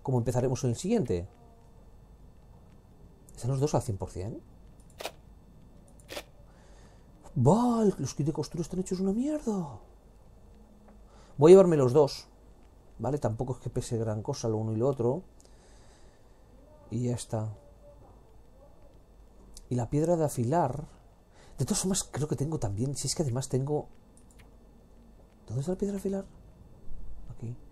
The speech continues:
Tengo también repuestos en la casa del lago y luego también en la presa. Uy, esto también. Va, tío. Y esto también. Oh. No, el cortacadenas me voy a negar, ¿eh?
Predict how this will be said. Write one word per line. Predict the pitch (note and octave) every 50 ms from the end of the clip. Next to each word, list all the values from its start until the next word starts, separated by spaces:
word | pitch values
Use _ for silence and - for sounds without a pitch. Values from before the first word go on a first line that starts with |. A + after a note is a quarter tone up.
| - - - - - - - - - - - - - - -
Tengo | - E3 F#3 G3 F#3+
también | - D#3+ D3+ E3+ E3
repuestos | D#3+ D3+ D#3 D3+ D#3+
en | D3+
la | C3+
casa | - D3 - -
del | D3+ C3+ A2+ A2+
lago | C3 C#3 D3 D3+
y | C#3+
luego | B2 B2 C#3+ D3
también | C#3+ B2 A#2+ C3 D3+
en | D3
la | A#2 -
presa. | - - D3 C#3+ - - -
Uy, | C3+ C#3+ E3+ G3 F#3 D#3+
esto | D3+ C#3 - C#3+
también. | C#3+ C3+ B2 D3 E3+ D3+ A#2+ G2 F#2 - - - - - - - - - - - - - - - - - - - - - - - - - - - - - - - - - - - - - - - - - - - -
Va, | - - -
tío. | - - - - - - - - -
Y | C#3 B2 C#3+
esto | D#3+ - - G#3+ G#3+ - - -
también. | A#2+ G#2+ G#2+ A2 A#2+ A2+ G#2+ - - - - - - - - - - - - -
Oh. | - - A#3+ A3+ - - - - - - - - - - - - - - - - - - - - - - - - - - - - - - - - - - - - - - - - - - - - - - - - - - - - - - - - - - - - - - - - - -
No, | - B2 B2 - - -
el | - B2
cortacadenas | - - B2 - C#3 - C#3+ D#3 F3+ G3+ G3+ D3+
me | C#3+ C3
voy | B2+ D3 D3
a | C3+
negar, | C3 B2+ B2+ B2+ A#2 G#2
¿eh? | G#2+ B2+ D#3 G3